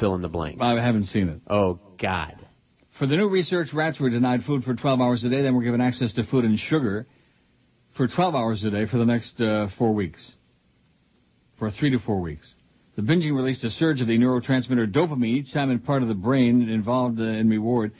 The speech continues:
Speaker 2: the nucleus accu-, accumbens, accumbens.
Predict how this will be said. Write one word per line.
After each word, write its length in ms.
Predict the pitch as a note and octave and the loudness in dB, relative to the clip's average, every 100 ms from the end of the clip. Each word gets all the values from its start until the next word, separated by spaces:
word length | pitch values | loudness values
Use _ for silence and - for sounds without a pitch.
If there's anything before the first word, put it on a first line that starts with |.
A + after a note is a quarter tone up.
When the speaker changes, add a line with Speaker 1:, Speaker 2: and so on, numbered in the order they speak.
| - | -12
Speaker 2:
the 60 | - | 0
nucleus 520 | B2 C#3 C#3 B2 - - - _ - | 2 2 0 0 -2 -12 -20 _ -8
accu-, 340 | D3 D3 C3+ | -4 -4 -4
accumbens, 1040 | A#2+ B2+ B2+ A2 G#2 G2 F#2 G#2 G2 E2+ E2 - _ _ - | -4 -2 2 2 2 0 -2 0 0 -2 -6 -18 _ _ -10
accumbens. 680 | A2 - C#3+ B2 F2+ D#2 | -8 0 2 2 -2 -8